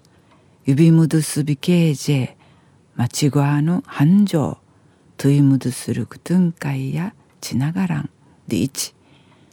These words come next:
ナーフィン歓迎ラントナランクトゥンチテーティクリカラの町戻し五年計画立てて歓迎のおしさんと並んで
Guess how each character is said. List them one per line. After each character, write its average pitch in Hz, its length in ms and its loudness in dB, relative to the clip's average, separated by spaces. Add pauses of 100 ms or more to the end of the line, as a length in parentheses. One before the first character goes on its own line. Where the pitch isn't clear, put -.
(500)
ナ 139 300 2
ー - 20 -
フ 156 100 -2
ィ 170 100 4
ン 196 120 2
歓 175 400 2
迎 170 280 2
ラ 160 140 0
ン 156 140 -2
ト 160 340 -2
ナ 139 200 0
ラ 180 120 0
ン 214 140 0
ク - 160 -16
ト - 160 -2
ゥ - 20 8
ン 220 140 4 (160)
チ - 160 -10
テ 151 100 -4 (200)
ー - 20 -4
テ - 160 -6
ィ 143 100 -2 (800)
ク - 120 -6
リ 143 160 2
カ 147 180 -4
ラ 139 180 0
の 180 240 0
町 - 400 -2
戻 170 320 4
し 147 320 -6 (800)
五 139 180 4
年 208 380 4
計 185 320 0
画 - 180 -12 (120)
立 - 440 -8
て 277 280 -2
て - 20 -20 (800)
歓 123 340 2
迎 117 260 -2
の 117 240 0
お 131 80 0
し 156 200 -2
さ 170 200 -2
ん 190 140 4
と 139 320 -4
並 143 360 -4
ん 185 140 -4
で 208 160 -4